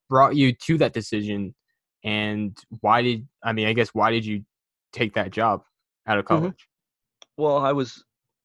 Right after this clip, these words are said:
Speaker 2: I thought I could put my, put my name out there for, for some minor league jobs, kinda put my name,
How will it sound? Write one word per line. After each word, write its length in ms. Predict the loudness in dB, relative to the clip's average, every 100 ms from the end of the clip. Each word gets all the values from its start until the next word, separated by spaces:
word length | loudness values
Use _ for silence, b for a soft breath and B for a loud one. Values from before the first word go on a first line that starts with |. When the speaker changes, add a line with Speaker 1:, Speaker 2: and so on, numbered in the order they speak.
| _ -10
Speaker 2:
I 80 |
thought 280 | -2 0 2
I 80 | 0
could 520 | -2 -4 -2 -6 -10 _ _ _ _ _ _ _ _
put 160 | -6 -4
my, 360 | -2 -4 -4 -10 _
put 180 | -14 -6
my 100 | -4
name 280 | -2 -2 0
out 220 | -2 0
there 200 | -2 -2
for, 320 | -4 -8 -8 -10
for 120 | -12
some 160 | -6
minor 280 | -4 -4 -4
league 200 | -6 -6
jobs, 340 | -2 0 -2 -2
kinda 180 | -6
put 120 | -4 -4
my 100 | -2
name, 280 | -2 -2